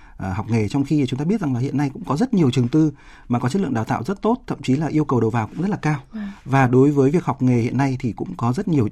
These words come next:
Speaker 1: trường hợp mà học nghề thành công và nhà nước cũng đang có những cái đầu tư rất là lớn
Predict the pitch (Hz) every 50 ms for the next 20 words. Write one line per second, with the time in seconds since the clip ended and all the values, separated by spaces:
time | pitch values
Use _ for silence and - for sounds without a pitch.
0 | - - - 131 110 113 107 98 - 98 101 98 104 104 - - 107 107 104 95
1 | 90 - 117 101 98 120 127 131 131 - - - - - - - 110 104 101 101
2 | 98 - - - 113 117 110 120 147 202 190 - - 127 127 131 127 - 101 110
3 | 123 143 139 147 170 160 127 113 104 - 131 127 123 180 180 139 104 104 104